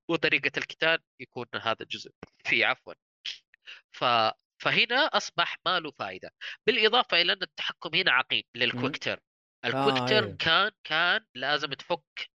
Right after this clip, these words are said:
Speaker 1: ال-، ال-، زر السرعة اللي هو الطيران، خلينا نقول زر الطيران والقفز،
Speaker 2: مم.
Speaker 1: وتضغط ال-، السهم تحت وبعدين كويك تيرن، الكويك boost.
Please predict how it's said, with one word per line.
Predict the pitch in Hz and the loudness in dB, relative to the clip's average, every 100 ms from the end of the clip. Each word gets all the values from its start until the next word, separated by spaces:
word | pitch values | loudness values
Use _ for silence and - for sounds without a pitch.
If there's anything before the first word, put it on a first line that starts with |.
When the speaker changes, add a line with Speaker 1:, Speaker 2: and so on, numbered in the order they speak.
| 110 | -8
Speaker 1:
ال-، | 107 98 95 92 92 92 87 85 52 95 | -8 -8 -8 -6 -4 -6 -8 -10 -12 -8
ال-، | 98 87 85 87 - | -6 -4 -4 -8 -4
زر | - - | -2 -2
السرعة | - - 113 143 - - | -4 0 2 2 -2 -18
اللي | 104 | -14
هو | 107 104 | -10 -10
الطيران، | - 98 104 107 | -2 0 4 2
خلينا | - 98 101 95 | 0 -14 -14 -16
نقول | 90 98 | -14 -14
زر | 107 95 | -10 -12
الطيران | - 98 95 107 98 | -8 -4 0 0 -2
والقفز، | 92 87 151 - - _ - | -8 -4 -4 -4 -20 _ -10
Speaker 2:
مم. | 123 113 _ _ - | -6 -6 _ _ -2
Speaker 1:
وتضغط | 113 110 - - 185 180 151 143 131 | 2 2 0 0 0 0 -2 0 0
ال-، | 131 - - | 0 -4 -14
السهم | - - - 151 - _ - | -14 -8 -2 -2 -2 _ -6
تحت | 185 233 302 _ _ 127 | -2 -2 -4 _ _ -8
وبعدين | 120 113 185 185 | -6 0 2 2
كويك | - 165 - | -2 -6 -4
تيرن، | 139 107 _ _ - | -4 -4 _ _ -4
الكويك | 120 117 113 - 147 - | 0 2 2 0 -2 0
boost. | 117 - - - | -2 -2 -10 -12